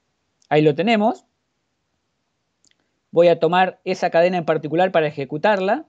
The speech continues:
para que vean cómo queda todo el ofuscamiento. Y como pueden ver, efectivamente termina siendo un ping, ni más ni menos que eso. Y el último ejemplo que, este, que vamos a ver con, con esta herramienta,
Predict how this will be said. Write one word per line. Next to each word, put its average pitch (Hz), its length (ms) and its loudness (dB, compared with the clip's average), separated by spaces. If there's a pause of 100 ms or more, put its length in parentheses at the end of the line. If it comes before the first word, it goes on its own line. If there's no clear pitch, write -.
(140)
para 139 160 -4
que 139 120 -6
vean 156 260 2
cómo 170 340 -4
queda 185 380 4
todo 165 200 0
el 160 80 2
ofuscamiento. 220 880 -2
Y 185 100 -8
como 180 260 0
pueden 202 240 0
ver, 214 140 4
efectivamente 185 720 0
termina 160 360 -2
siendo 151 240 -4
un 131 100 -4
ping, 120 220 -4 (120)
ni 139 120 -4
más 151 180 0
ni 156 100 -4
menos 147 240 -2
que 135 180 -4
eso. - 200 -10 (4000)
Y 202 280 -2
el 185 160 4
último 220 500 2
ejemplo 190 480 0
que, 160 400 4
este, 151 320 0
que 156 100 -2
vamos 180 300 0
a 165 60 2
ver 180 160 0
con, 151 320 -2
con 143 160 -6
esta 170 180 -2
herramienta, 226 680 2